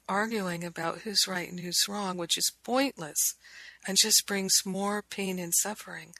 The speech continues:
I can relax, let the Holy Spirit work in our minds. Call the angels to fill the room with love and light.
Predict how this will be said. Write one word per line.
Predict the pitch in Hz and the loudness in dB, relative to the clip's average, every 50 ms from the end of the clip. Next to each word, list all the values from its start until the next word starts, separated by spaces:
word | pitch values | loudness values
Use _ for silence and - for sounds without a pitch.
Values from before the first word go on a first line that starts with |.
| - - - - - - - - _ - | -20 -20 -20 -20 -20 -20 -20 -20 _ -6
I | 190 180 | -4 -4
can | - 196 185 | -4 -4 -4
relax, | 185 185 180 180 175 175 175 165 - - - - - - - - - _ _ _ - - | -4 -4 -4 -4 -4 -4 -6 -6 -8 -10 -8 -6 -4 -4 -4 -4 -8 _ _ _ -12 -12
let | 190 175 - | -10 -8 -8
the | - 160 | -10 -10
Holy | - 196 185 196 190 180 | -8 -8 -6 -6 -2 0
Spirit | - - - - 180 180 170 160 165 - - _ _ _ _ _ _ _ _ _ _ - | 0 0 -2 -4 -6 -6 -6 -6 -8 -10 -12 _ _ _ _ _ _ _ _ _ _ -14
work | 175 180 185 185 185 - - - - _ _ | -4 -2 -2 -2 -2 -4 -8 -12 -14 _ _
in | 208 196 190 185 185 185 - _ _ _ - | -4 -4 -4 -4 -4 -8 -10 _ _ _ -6
our | 180 170 170 170 170 170 - - _ - | -4 -4 -4 -4 -6 -10 -10 -14 _ -14
minds. | 175 165 160 160 160 160 160 170 175 - - - - - _ _ _ _ _ _ _ _ _ _ _ _ _ _ _ _ _ _ _ _ _ _ | -12 -12 -12 -12 -12 -14 -16 -12 -6 -4 -4 -4 -6 -8 _ _ _ _ _ _ _ _ _ _ _ _ _ _ _ _ _ _ _ _ _ _
Call | - - 208 208 208 | -8 -4 -2 -2 0
the | 202 202 - - - | -2 -2 -6 -4 -4
angels | 196 202 208 202 - 170 165 165 160 - - - - _ _ _ _ - _ _ _ | -4 -2 -2 -2 -4 -4 -4 -4 -4 -2 -2 -2 -4 _ _ _ _ -20 _ _ _
to | - - - - - | -10 -8 -6 -4 -2
fill | - 233 240 254 247 | -2 2 2 2 2
the | 233 220 | 2 0
room | 202 196 190 202 220 226 214 196 165 - - _ _ _ _ _ _ _ _ _ _ _ _ _ - | -2 -2 -4 -4 -4 -2 -4 -6 -8 -10 -14 _ _ _ _ _ _ _ _ _ _ _ _ _ -8
with | 196 180 175 | -6 -6 -4
love | 180 175 185 196 202 196 | -2 -2 0 0 0 0
and | 196 175 170 | -2 -4 -4
light. | 165 165 170 170 165 - - _ - | -6 -6 -8 -8 -8 -10 -14 _ -20